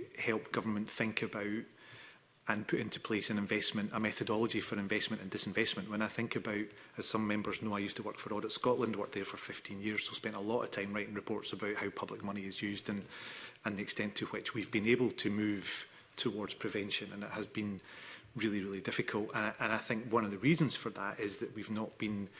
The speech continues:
really focused enough, both about the areas that we want to invest in, but then alongside that, what do we need to disinvest in? And it does seem to me, given the financial position that we are now in, which is probably as challenging as I've known it in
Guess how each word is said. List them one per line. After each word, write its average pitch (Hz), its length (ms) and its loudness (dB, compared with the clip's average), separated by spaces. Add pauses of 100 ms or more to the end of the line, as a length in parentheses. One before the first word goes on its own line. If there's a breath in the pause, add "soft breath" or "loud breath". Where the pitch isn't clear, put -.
(480 loud breath)
really 110 240 4
focused - 520 4
enough, 107 280 -6
both 107 220 0
about 104 240 -2
the 110 220 0
areas 110 240 4
that - 100 -2
we 110 80 0
want 110 280 -2
to 104 80 0
invest 110 440 2
in, 95 140 -4
but - 120 -6
then 104 120 -2
alongside 110 580 0
that, 101 220 -4
what 113 180 -2
do 110 80 0
we 104 80 2
need 101 140 -4
to 104 80 -6
disinvest 101 640 -4
in? 98 100 -4
And 101 120 -6
it 110 100 -8
does 107 180 0
seem 101 200 -4
to - 120 -2
me, 95 140 -2
given 95 380 -2 (500 loud breath)
the 113 60 -4
financial 107 580 2 (140)
position 110 360 2
that 104 140 -4
we 101 100 0
are 98 80 2
now 98 200 0
in, 147 160 6
which 104 160 -2
is - 80 -8
probably 107 480 2
as 98 100 0
challenging 104 540 0
as - 80 -2
I've 104 200 0
known 95 220 0
it 104 140 -4
in 95 160 -4